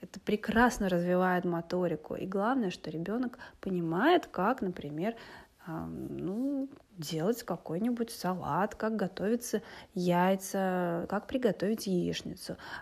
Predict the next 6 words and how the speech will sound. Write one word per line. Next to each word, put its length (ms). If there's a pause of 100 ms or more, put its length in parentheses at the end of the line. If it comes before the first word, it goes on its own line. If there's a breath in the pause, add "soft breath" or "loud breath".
Они 100
с 40
большим 360
удовольствием 600
разбивают 680
яйца, 500